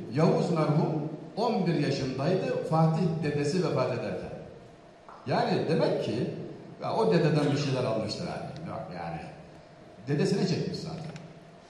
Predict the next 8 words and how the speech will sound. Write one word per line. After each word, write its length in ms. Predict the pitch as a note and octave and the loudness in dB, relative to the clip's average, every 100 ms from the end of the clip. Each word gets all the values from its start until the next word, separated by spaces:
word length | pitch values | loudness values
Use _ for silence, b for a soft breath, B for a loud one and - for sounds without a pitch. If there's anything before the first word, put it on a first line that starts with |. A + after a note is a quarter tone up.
| - C3+ | -6 0
Aradaki 420 | E3 - F#3+ G#3+ | 2 2 0 0
ikinci 420 | G#3 F#3 G3 F3+ | 0 0 2 6
Beyazıt 320 | F3+ F#3 F3+ | 6 6 4
merhuma 400 | D3 C#3 C#3+ F3+ | 0 0 2 4
da 320 | D#3+ D#3 - C3+ | 6 4 2 2
hayranlığım 560 | C#3+ C#3+ C#3+ C3+ C3 | 2 4 2 2 0
vardır 240 | G2 F#2+ - - | -2 -4 -6 -8
böyle. 60 | - | -8